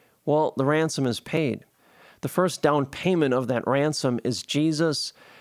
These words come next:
God, coming into this world, being born like us. That's the first installment. The ransom is paid in full when Jesus mounts the cross,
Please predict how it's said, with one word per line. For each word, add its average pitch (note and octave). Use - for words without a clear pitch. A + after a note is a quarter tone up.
God, C3
coming F3+
into D3
this C3
world, A#2
being C#3+
born B2+
like A#2+
us. -
That's D3+
the F#3+
first D#3+
installment. C3+
The -
ransom D#3+
is B2
paid E3
in B2+
full A#2
when A#2+
Jesus D#3+
mounts C3
the C3
cross, -